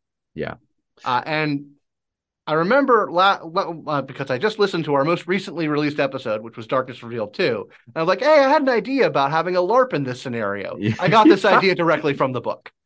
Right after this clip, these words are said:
Speaker 2: I
Speaker 1: Yeah.
Speaker 2: didn't have this idea. The book had this idea."
Speaker 1: <laughs> The
Speaker 2: Um,
Speaker 1: the funny thing is that I was rereading it, I was
Speaker 2: Mm-hmm.
Speaker 1: like,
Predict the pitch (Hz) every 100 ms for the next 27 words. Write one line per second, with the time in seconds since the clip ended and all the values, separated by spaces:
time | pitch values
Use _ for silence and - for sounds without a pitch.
0 | _ 170 202 214 190 180 165 147 151 135
1 | 131 120 113 110 _ 143 135 120 - 104
2 | 101 95 101 95 101 - 123 - - 233
3 | - _ _ _ _ 160 - 139 131 123
4 | 120 - _ _ 165 156 190 190 180 151
5 | 120 120 117 107 110 120 117 120 120 110
6 | 98 156 156 143